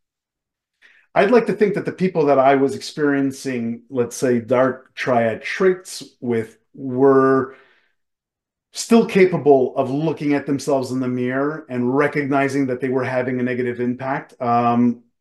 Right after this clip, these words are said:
I don't think all of them got there, but I do think they had that possibility. I don't think they were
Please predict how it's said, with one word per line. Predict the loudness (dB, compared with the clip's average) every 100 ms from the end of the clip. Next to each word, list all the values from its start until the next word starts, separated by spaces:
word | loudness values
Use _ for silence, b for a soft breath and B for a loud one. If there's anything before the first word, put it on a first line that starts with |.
| _
I | -4
don't | -4
think | -2 -4 0
all | 0 0
of | 0
them | -2 -2 -6 _ _ _ -14 -4
got | 0 0 0
there, | 0 0 -4 -2
but | 0
I | 0
do | 0 -6
think | -2 -4
they | -2 -4
had | -6 -2
that | -4
possibility. | -4 -8 -8 -6 -6 -6
I | -8
don't | -2 -2 -2 -8 b b b
think | 0 2 0 -2
they | 0
were | 4 2 2